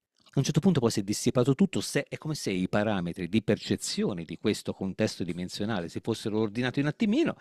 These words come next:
ma co-, ho continuato a non capirci un cazzo. Sentivo i gridolini dei bambini felici, perché il gridolino di bambino felice mi rende felice. Bambini buoni, precisato anche, perché i bambini a volte possono essere anche un po', diciamo,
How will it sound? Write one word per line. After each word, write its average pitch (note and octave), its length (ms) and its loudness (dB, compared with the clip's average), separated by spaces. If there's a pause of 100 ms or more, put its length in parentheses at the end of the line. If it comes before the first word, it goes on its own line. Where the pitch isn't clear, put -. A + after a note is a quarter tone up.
(360)
ma F3 140 -4
co-, G3 200 -6
ho F#3+ 120 6
continuato G3 480 6
a C#3 40 2
non A#2+ 120 0
capirci F#3 320 2
un G2+ 80 0
cazzo. - 400 -2
Sentivo F#3 380 4
i F#3 40 8
gridolini F#3 500 4
dei C3+ 100 2
bambini D#3 360 -4
felici, E3+ 380 -2
perché G2 280 -4
il G2+ 180 -2
gridolino D3 540 4
di G#2 80 0
bambino C#3+ 340 2
felice F#3 400 2
mi G#2+ 80 -12
rende G2 240 -6
felice. D#3 480 0 (1120)
Bambini A2 360 2
buoni, F2 400 -2
precisato - 600 -10
anche, - 260 -14
perché - 140 -12
i - 20 -8
bambini G#2+ 240 -8
a F#2+ 60 -6
volte G2 180 -8
possono F#2+ 320 -10
essere F#2 180 -12
anche - 160 -12
un G2 80 -10
po', F2+ 140 -12
diciamo, F#2 340 -12